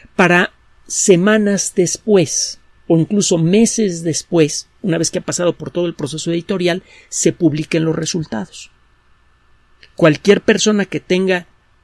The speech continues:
las herramientas estadísticas básicas en su computadora o que sepa cómo desarrollarlas,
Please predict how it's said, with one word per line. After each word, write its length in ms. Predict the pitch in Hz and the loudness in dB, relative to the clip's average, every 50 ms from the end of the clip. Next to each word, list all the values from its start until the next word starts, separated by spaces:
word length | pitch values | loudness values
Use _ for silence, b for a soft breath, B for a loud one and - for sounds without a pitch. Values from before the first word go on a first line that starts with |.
| _ _ _ _ - | _ _ _ _ -2
las 240 | 165 151 147 - 170 | -2 0 0 0 -4
herramientas 640 | 156 147 143 143 156 180 190 185 - 196 - - | -4 -4 -2 -2 0 0 0 0 -2 -4 -4 -4
estadísticas 840 | 165 - - - 160 151 180 175 - - - - - 165 147 143 156 | -6 -6 -6 -6 -6 -6 -4 -6 -6 -8 -8 -12 -8 -8 -8 -6 -4
básicas 500 | - 180 170 - - - - - 135 160 | -4 -2 -2 -2 -2 -4 -6 -6 -4 -4
en 80 | 156 131 | -4 -4
su 140 | - 156 - | -6 -6 -6
computadora 640 | - 143 131 175 151 - 160 160 170 180 180 175 | -6 -8 -6 -6 -2 0 2 2 2 2 0 0
o 80 | 151 - | -2 -4
que 80 | - 131 | -4 -4
sepa 260 | - 165 - 151 - | -4 -4 -6 -6 -8
cómo 240 | - 160 160 165 160 | -6 -4 -4 -4 -4
desarrollarlas, 760 | 151 - 147 139 143 151 147 165 165 160 160 151 131 - | -4 -6 -6 -4 -4 -4 -2 -2 -2 -2 -2 -4 -6 -8